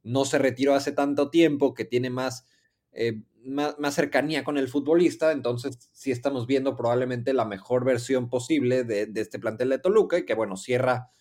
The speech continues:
visitando a Necaxa y luego tiene la suerte, entre comillas, de recibir a León en la última jornada, que León ya tiene matemáticamente asegurado el liderato y que probablemente en esa última jornada, eh, no, no sé si vayan a meter suplentes considerando que van a descansar una ronda, pero,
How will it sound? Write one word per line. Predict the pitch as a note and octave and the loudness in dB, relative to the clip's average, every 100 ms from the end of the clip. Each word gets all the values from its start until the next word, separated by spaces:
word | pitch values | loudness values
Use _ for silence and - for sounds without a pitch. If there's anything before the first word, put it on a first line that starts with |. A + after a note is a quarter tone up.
| _ - _ | _ -20 _
visitando | C3 B2 C3+ D#3 D#3+ | -4 -4 0 0 2
a | D#3+ | -2
Necaxa | D#3 F#3 F3 F#3 | 2 4 4 4
y | |
luego | D#3 C#3 C#3 C#3 | 4 4 4 2
tiene | C#3+ C#3+ | 2 2
la | C3 | 2
suerte, | A#2+ D3 D3 C3 A#2+ | 2 2 2 2 -2
entre | A2 - | -4 -6
comillas, | A#2+ C#3 B2+ B2+ | -4 -4 -2 0
de | A2+ | 0
recibir | G2 G2 A2+ B2 B2 | -4 -6 -4 0 2
a | |
León | B2 C#3+ C#3+ C#3 - _ _ _ | 2 2 2 -2 -8 _ _ _
en | G2 | -6
la | G#2 | -2
última | A#2 A#2+ C3+ | -2 -2 -4
jornada, | B2 C#3+ D3 C3 C3 | -4 -4 -2 -2 -2
que | B2 | -2
León | G2+ G#2 A2 C3 | 0 0 0 -2
ya | A#2 F#2+ | -2 -2
tiene | A#2 A#2 A#2+ | -4 -2 -4
matemáticamente | G#2 F#2+ - A2 G2 A#2 G#2+ G#2 | -6 -10 -8 -8 -8 -10 -10 -8
asegurado | A2 A2 A#2 B2 | -8 -4 -2 0
el | |
liderato | C3 D3+ D#3+ - | 0 2 2 0
y | D3 | -6
que | B2+ | -6
probablemente | G2 G2+ A2 G#2+ G#2+ | -4 -4 -4 -8 -10
en | |
esa | A2 G#2+ | -8 -6
última | G#2 G2 A2 | -6 -8 -12
jornada, | - G#2 A2+ A2 A2 B2 - _ _ _ | -10 -10 -4 -2 -2 -4 -10 _ _ _
eh, | - - - D#2 | -20 -20 -20 _
no, | F#2+ A2+ B2+ | -16 -10 -8
no | C3 D3 | -2 -2
sé | D3 | 0
si | D3 | 2
vayan | C#3+ D3+ | 4 4
a | C#3 | 2
meter | B2 C#3 | 0 -2
suplentes | - C3+ D3+ D3+ B2 | -2 -2 0 0 -4
considerando | A2+ G2+ A#2 A#2+ | -10 -6 -4 -4
que | B2 | -2
van | A#2 A#2+ | -2 0
a | |
descansar | A#2+ A2 - G#2+ - B2 | -2 -4 -4 -2 2 2
una | B2 B2 | 0 2
ronda, | D#3 D#3 C3+ C#3 | 2 4 2 2
pero, | B2 A#2 C3+ B2+ | 0 2 2 0